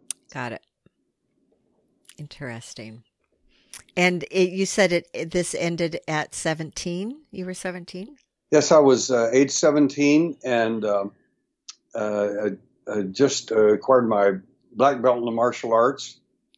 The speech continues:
Speaker 2: and, uh, was very excited and happy. And,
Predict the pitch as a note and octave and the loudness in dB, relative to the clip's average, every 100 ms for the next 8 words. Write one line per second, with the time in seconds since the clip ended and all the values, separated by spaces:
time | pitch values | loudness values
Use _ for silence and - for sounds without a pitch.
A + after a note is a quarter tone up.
0 | _ - A2+ A2+ A2 G#2+ G#2 G2+ G2+ G#2 | _ -12 -8 -6 -4 2 2 2 2 -2
1 | - - _ _ - A#2 B2 A#2 G#2+ G2+ | -4 -16 _ _ 0 2 4 2 0 -2
2 | - B2 B2+ C#3 G#2 B2+ B2+ C3+ C#3 C3 | 4 6 6 2 0 -2 -2 0 0 0
3 | G#2 F#2+ - | -2 -8 -12